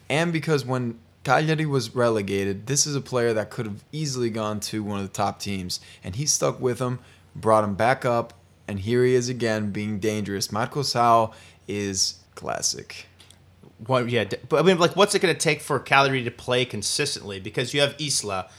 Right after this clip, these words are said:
Speaker 2: who's just basically been a bulldog. Um, you have Borriello, who, you know, I mean, is he thirty-six years, thirty-four, thirty-six years old, something
Speaker 1: Yeah.
Speaker 2: like that, you know, scoring at this rate.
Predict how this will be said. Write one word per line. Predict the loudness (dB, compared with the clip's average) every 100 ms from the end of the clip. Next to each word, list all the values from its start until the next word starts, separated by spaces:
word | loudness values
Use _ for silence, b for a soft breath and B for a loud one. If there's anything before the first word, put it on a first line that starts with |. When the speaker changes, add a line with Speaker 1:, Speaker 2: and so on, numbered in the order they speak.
| B B -2
Speaker 2:
who's | 0
just | 2 0 4
basically | 6 6 4 -2 -4
been | -6
a | -8
bulldog. | -8 0 0 0 -4 -6 -8 -16 B B -4
Um, | -2 0
you | 4
have | 4 4
Borriello, | 4 4 6 6 6 4 -2 -6 B B -4
who, | 2 4 2 -2
you | -6 -4
know, |
I | -2
mean, | -2 -4
is | -4
he | -4
thirty-six | -2 0 2 2 2 0
years, | -2 -2
thirty-four, | -2 -2 0 0 2
thirty-six | 0 0 0 -2
years | 0 0
old, | 0 0
something | -2 0
Speaker 1:
Yeah. |
Speaker 2:
like | -2 2
that, | 4 4 2
you |
know, | -4
scoring | -4 0 2 2
at | 2
this | 0 0 2
rate. | 2 2